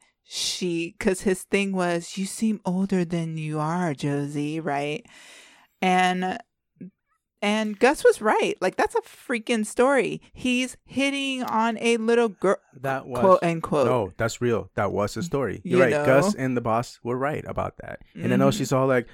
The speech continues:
Speaker 2: "Oh, but no, you're, you're technically seventeen or whatever,
Speaker 1: Mm-hmm.
Speaker 2: and you're,"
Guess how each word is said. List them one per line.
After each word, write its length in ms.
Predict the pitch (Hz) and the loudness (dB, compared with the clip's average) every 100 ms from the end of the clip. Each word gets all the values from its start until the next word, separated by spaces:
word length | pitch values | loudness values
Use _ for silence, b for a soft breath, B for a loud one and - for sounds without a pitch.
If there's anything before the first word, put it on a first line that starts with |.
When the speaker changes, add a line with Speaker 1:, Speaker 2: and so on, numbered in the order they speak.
| b | b
Speaker 2:
"Oh, 240 | 220 254 233 | 2 4 4
but 240 | 220 214 b b - | 2 -2 b b -18
no, 400 | - 247 175 - _ | -6 0 0 -2 _
you're, 840 | - - 277 311 247 240 285 277 - | -6 -6 -4 -6 -4 0 0 0 -4
you're 120 | - 233 | -4 0
technically 540 | 277 285 226 - 214 | 0 0 -2 -6 -8
seventeen 760 | - 190 170 143 - 220 196 | -2 -2 0 -2 -4 -6 -4
or 180 | 113 - | -2 0
whatever, 360 | - - 240 233 | 2 2 4 2
Speaker 1:
Mm-hmm. 160 | 233 | 2
Speaker 2:
and 140 | 233 151 | 2 2
you're," 180 | 151 | 0